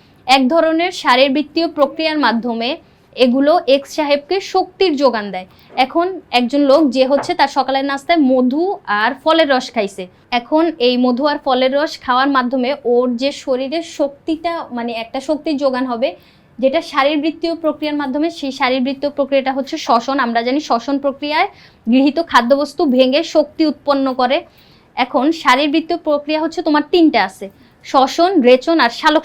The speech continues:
সংশ্লেষণ। এই তিনটা শারীরবৃত্তীয় প্রক্রিয়ার মধ্য-, মাধ্যমে শক্তি উৎপন্নের এই প্রক্রিয়াটা আমরা শ্বসন বলতে পারি। সালোক সংশ্লেষণ প্রক্রিয়ায়ও শক্তি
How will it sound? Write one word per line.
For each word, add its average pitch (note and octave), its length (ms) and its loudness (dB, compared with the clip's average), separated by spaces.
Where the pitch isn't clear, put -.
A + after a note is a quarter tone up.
সংশ্লেষণ। G#3 440 -6
এই C4 140 2
তিনটা D4+ 240 2
শারীরবৃত্তীয় C#4 580 2
প্রক্রিয়ার C#4+ 380 0
মধ্য-, C4 220 -4
মাধ্যমে C4+ 360 0
শক্তি C#4 280 0
উৎপন্নের C4+ 420 -2
এই B3 120 -2
প্রক্রিয়াটা B3 420 -4
আমরা A#3+ 180 0
শ্বসন B3 300 -2
বলতে B3 240 2
পারি। A#3+ 160 -2
সালোক D4+ 260 4
সংশ্লেষণ F4+ 380 -2
প্রক্রিয়ায়ও F4 380 -6
শক্তি D4+ 200 -4